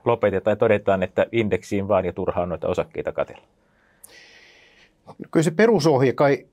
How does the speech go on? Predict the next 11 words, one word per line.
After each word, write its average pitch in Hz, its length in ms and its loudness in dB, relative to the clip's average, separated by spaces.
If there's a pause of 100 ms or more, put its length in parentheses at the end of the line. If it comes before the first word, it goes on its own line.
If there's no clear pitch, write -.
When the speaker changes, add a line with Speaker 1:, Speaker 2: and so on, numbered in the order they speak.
Speaker 2:
edelleen 131 440 4
on 135 140 0
se, 131 260 0
että 113 540 0
kustannustehokkaasti 110 1400 -2 (360)
sijoittaminen 95 800 -6
kannattaisi - 640 -4
lä-, 95 120 -2 (640)
aloittaa. 151 600 0 (1300)
Ja 127 100 2
indeksisijoittaminen 110 920 -2